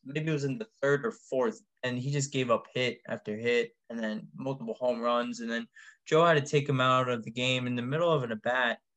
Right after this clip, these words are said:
against the opposing pitcher as he was throwing the ball over the guy's head.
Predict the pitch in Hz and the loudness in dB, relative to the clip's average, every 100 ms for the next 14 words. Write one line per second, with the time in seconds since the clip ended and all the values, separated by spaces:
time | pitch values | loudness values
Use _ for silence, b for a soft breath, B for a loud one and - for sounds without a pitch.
0 | _ - 131 131 123 - 127 113 147 147 | _ -14 -4 -4 -4 -2 -2 -2 0 0
1 | 127 110 - 139 - - _ _ _ _ | 0 -10 -10 -10 -10 -14 _ _ _ _
2 | _ _ 120 117 110 131 120 - 131 131 | _ _ -2 0 -2 -6 -6 -6 -4 -2
3 | 120 123 120 117 117 _ _ - 127 127 | 2 6 6 4 0 _ _ -10 -8 -6
4 | 120 117 113 113 110 - _ _ - 110 | -2 0 0 -4 -10 -20 _ _ -8 -6
5 | - | -6